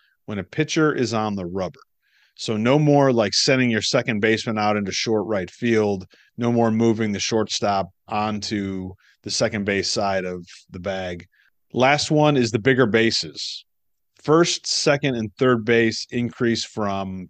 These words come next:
fifteen square inches to eighteen square inches. The new bases reduce the distance from home to first and home to third by three inches. And it's four and a half inches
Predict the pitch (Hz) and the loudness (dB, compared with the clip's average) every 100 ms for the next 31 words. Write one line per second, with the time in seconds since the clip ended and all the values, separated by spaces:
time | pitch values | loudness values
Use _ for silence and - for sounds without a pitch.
0 | - 175 175 170 143 - 143 127 123 135 | -2 -2 0 -2 -2 0 2 2 0 -2
1 | 120 113 - 98 90 - 123 131 - 139 | -2 -4 -6 -6 -8 -6 -4 -4 -2 -4
2 | - 147 147 143 156 147 - _ _ _ | -2 0 0 0 -4 -6 -10 _ _ _
3 | _ 123 139 139 175 147 151 139 135 120 | _ 0 2 6 4 6 4 4 2 0
4 | 104 110 107 135 143 - - - _ _ | 0 -2 4 4 4 0 -4 -6 _ _
5 | 120 113 110 135 139 117 117 104 - 165 | -4 -2 0 0 0 -4 -6 -8 -2 0
6 | 170 160 - 139 131 - 107 90 123 113 | 2 -2 -4 2 2 0 -8 -4 -4 -2
7 | 104 - 113 120 104 87 - - 110 135 | -6 -2 2 2 0 -4 -4 -8 -4 -2
8 | 151 175 175 170 - _ _ _ _ _ | -2 0 0 -2 -12 _ _ _ _ _
9 | _ 113 113 110 107 107 - 120 98 - | _ -2 0 2 0 -2 -6 -8 -8 -6
10 | - 175 175 147 120 147 143 107 101 107 | 4 6 6 4 2 0 0 -6 -4 -6
11 | 95 | -6